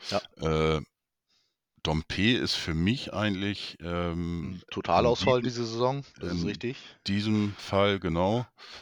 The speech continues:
Speaker 2: Einer leider, der, der das, äh, äh, dieses halbe Jahr bis Jahr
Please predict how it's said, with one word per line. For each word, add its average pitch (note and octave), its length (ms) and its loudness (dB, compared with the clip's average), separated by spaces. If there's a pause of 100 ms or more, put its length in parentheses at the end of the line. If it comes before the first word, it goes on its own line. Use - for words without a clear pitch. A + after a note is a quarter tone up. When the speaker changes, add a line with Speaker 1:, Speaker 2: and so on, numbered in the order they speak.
(120)
Speaker 2:
Einer F#2 300 4
leider, F2+ 380 4
der, F2 260 2
der F2+ 200 -2
das, - 500 0
äh, E2+ 60 -8
äh, E2 680 -4 (460)
dieses D#2+ 460 -4
halbe F2+ 420 0 (160)
Jahr E2+ 360 2
bis E2 220 -2
Jahr E2+ 380 2